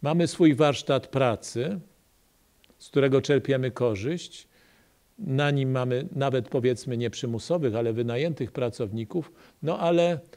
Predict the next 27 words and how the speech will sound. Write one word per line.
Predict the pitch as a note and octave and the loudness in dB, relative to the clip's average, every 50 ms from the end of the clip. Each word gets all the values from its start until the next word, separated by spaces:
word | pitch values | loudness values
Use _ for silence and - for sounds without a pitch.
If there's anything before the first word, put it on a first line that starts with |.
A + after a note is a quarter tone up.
| - _ _ _ _ _ | -20 _ _ _ _ _
trzeba | - - - G3+ G3 F3 F#3+ G3 | -10 -2 0 2 2 4 2 4
im | G#3+ F#3+ G3+ A3 | 2 2 0 0
oddać | - A#3 G#3+ G#3+ E3+ C#3 A#2 A#2+ A2 - - | 0 0 0 2 2 2 0 0 0 -2 -4
ten | - C3 A#2 A2+ | -4 -4 -2 -2
warsztat, | G2+ G#2+ G2+ F#2 - - - - - - - _ - - - _ _ _ _ _ _ _ _ _ _ _ _ _ _ - | -2 -4 -4 -6 -8 -12 -14 -16 -16 -18 -20 _ -20 -20 -20 _ _ _ _ _ _ _ _ _ _ _ _ _ _ -4
pozbawić | C3+ C3 A2 A2+ C3 B2+ B2 B2+ C#3 - | -2 -2 0 0 0 0 0 -2 -4 -6
siebie, | - - - F#3+ F3 C3 A2 G2+ F#2+ G2+ - - _ _ _ _ _ _ _ _ _ _ _ _ _ _ _ _ | -6 -2 -2 0 0 0 -2 -4 -4 -8 -12 -20 _ _ _ _ _ _ _ _ _ _ _ _ _ _ _ _
można | - A#2+ A2+ G#2 C3 B2 | -8 -8 -6 -4 -4 -2
tak | A#2+ C3 B2+ A#2+ | -2 -2 -4 -2
powiedzieć, | - C#3+ B2+ B2 C3 B2+ A#2+ C3 B2+ - - - - _ _ _ - | -2 -2 0 2 0 0 0 -2 -4 -4 -6 -12 -20 _ _ _ -2
dużej | A2+ D3 F3 E3 C3+ C#3+ C3 G#2+ | 2 4 4 6 6 4 4 2
części | - - B2+ A#2 A2 - - - C3 | 0 -2 -4 -2 -4 -6 -6 -8 -8
podstawy | - - B2+ A#2+ - - - B2 A#2 A#2 B2+ B2+ | -4 -4 -4 -4 -4 -4 -4 -2 -2 0 0 0
utrzymania | B2 A#2+ - - - C3+ B2 A2+ F#2+ F#2 F#2 G#2 A#2+ C3+ C#3+ - _ _ _ _ _ _ _ _ _ _ _ _ _ _ _ _ _ _ _ _ _ _ _ _ _ _ _ _ _ - | 0 -2 -4 -6 -4 -4 -4 -4 -6 -10 -12 -16 -16 -18 -20 -20 _ _ _ _ _ _ _ _ _ _ _ _ _ _ _ _ _ _ _ _ _ _ _ _ _ _ _ _ _ -6
i | D#3 | -4
czegoś | - - F3+ E3 E3+ E3+ C#3 C3 | -2 0 0 2 2 2 0 0
więcej, | D#3+ G3 G3+ D3 G#2+ - - - B2+ C#3 D3 B2+ - _ _ _ _ _ _ _ _ _ _ _ - | -2 -2 -2 -2 -4 -6 -10 -14 -16 -16 -16 -18 -20 _ _ _ _ _ _ _ _ _ _ _ -4
dziedzictwa | B2 C3+ D3 B2+ A2+ A2 G2 - - - C3+ C3 B2+ | -2 0 0 0 0 -2 -6 -8 -10 -8 -6 -6 -4
po | - D#3+ - A#3+ | -4 -4 -2 0
ojcach. | G3 F#3 B2 - - - - - - - _ _ _ _ _ _ _ _ _ _ _ _ _ _ _ _ _ _ _ | -2 -2 -2 -4 -8 -14 -18 -18 -18 -20 _ _ _ _ _ _ _ _ _ _ _ _ _ _ _ _ _ _ _
No | - A#2 | -6 -4
bo | B2 C#3+ - | -4 -4 -4
trzeba | - - D#3+ D3+ D#3 | -4 -2 0 2 2
zrezygnować | C#3+ D3 D#3 C3+ D3 C#3 C3 D3 C#3 D3+ D3+ - | 4 4 4 4 2 0 0 0 0 0 0 -2
z | - | 0
tego, | - D#3+ C#3+ F3 E3+ | 0 0 2 2 0
co | - - E3+ D#3+ - E3 | 0 2 2 2 2 2